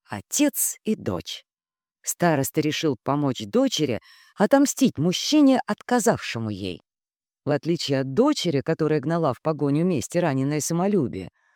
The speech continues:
староста понимал, чем они рискуют в случае неудачи. Но он надеялся на бога случая. Этот неуравновешенный творец мог помочь любому за хорошую плату. Они принесли в храм богатые дары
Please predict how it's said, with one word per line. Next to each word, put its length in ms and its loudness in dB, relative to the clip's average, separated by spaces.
староста 680 0
понимал, 580 4
чем 320 2
они 180 2
рискуют 460 -2
в 80 -14
случае 380 2
неудачи. 640 2
Но 160 6
он 120 6
надеялся 600 0
на 140 0
бога 320 2
случая. 640 -6
Этот 320 -4
неуравновешенный 1000 0
творец 560 0
мог 320 4
помочь 460 4
любому 720 0
за 120 6
хорошую 500 4
плату. 520 -6
Они 280 0
принесли 520 -2
в 60 -8
храм 340 -2
богатые 500 0
дары 380 2